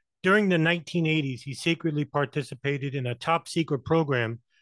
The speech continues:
which simulated a doomsday scenario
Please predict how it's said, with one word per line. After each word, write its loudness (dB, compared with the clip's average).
which -6
simulated 2
a -6
doomsday 2
scenario -2